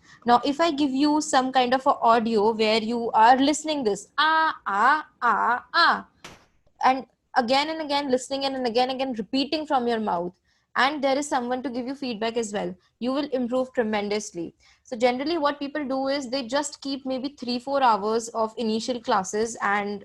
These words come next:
make you learn all of this, but it doesn't happen this way. That's why in my course, I at least,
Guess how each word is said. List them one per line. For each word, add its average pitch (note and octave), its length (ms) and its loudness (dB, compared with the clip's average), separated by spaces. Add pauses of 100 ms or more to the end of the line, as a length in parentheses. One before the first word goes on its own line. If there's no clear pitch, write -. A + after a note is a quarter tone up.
make A3 300 -2
you B3 100 -2
learn G#3 240 -2
all F#3+ 160 -2
of F#3 140 -4
this, A#3+ 240 -4 (340)
but - 180 -6
it A#3 120 -4
doesn't B3+ 260 4
happen A3 380 -2
this G#3 200 -4
way. F3+ 160 -6
That's G3+ 300 0
why C4 280 4
in A#3 220 -2
my A3 260 0
course, C#4 400 -4
I A3+ 220 4
at A#3 200 -4
least, B3+ 320 -6